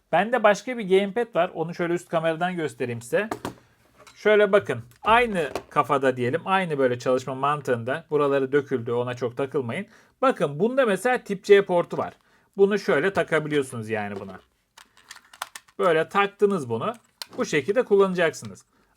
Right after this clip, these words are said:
Ama bunda şöyle bir sıkıntı var. Bunu takıyorsunuz ya. Bu tuş takılıyor.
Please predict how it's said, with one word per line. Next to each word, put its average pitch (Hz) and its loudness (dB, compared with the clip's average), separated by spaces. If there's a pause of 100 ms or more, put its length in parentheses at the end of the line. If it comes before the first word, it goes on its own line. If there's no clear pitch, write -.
Ama 226 2
bunda 254 0
şöyle 247 4
bir 233 -8
sıkıntı 214 -2
var. 170 4 (120)
Bunu 190 -2
takıyorsunuz 226 -2
ya. 107 -2 (480)
Bu 233 0
tuş 254 -2
takılıyor. 175 2